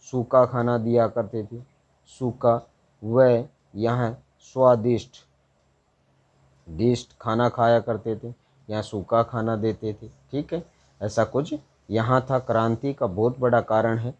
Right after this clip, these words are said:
आप देखिए, डाक अधिनियम है, अठारह सौ चौवन में पत्र व्यवहार यहाँ पर रोक दिया गया। अठारह सौ चौवन में क्या, अंग्रेज़ों ने अपने सैनिक टुकड़ियों में, जो भारतीय सैनिक थे, उनके बीच में जो पत्र व्यवहार होता था, उनको रोक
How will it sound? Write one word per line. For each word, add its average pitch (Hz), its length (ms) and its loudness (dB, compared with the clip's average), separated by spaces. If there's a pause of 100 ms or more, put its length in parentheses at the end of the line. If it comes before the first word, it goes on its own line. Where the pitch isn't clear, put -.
(300)
आप 104 140 2
देखिए, 120 460 0 (220)
डाक 131 320 4
अधिनियम 127 640 0
है, 127 240 -8
अठारह 123 420 0
सौ 123 200 -6
चौवन 120 400 0
में 123 260 -2 (300)
पत्र 135 260 -2
व्यवहार 120 460 2
यहाँ 113 280 0
पर 117 100 -2
रोक 110 220 0
दिया 117 320 2
गया। 117 300 2 (280)
अठारह 120 360 4
सौ 117 180 -4
चौवन 113 380 -2
में 120 200 0
क्या, 113 160 -2 (140)
अंग्रेज़ों 113 480 2
ने 110 200 -2 (280)
अपने 127 320 2
सैनिक 120 480 0
टुकड़ियों 113 400 0
में, 110 160 2
जो 104 140 0
भारतीय 101 440 -4
सैनिक 110 480 0
थे, 107 120 -4 (300)
उनके 127 360 0
बीच 117 320 -2
में 123 140 -2
जो 117 100 -6
पत्र 110 340 -6
व्यवहार 107 380 2
होता 101 380 -4
था, 104 220 -6 (240)
उनको 107 340 0
रोक 110 200 2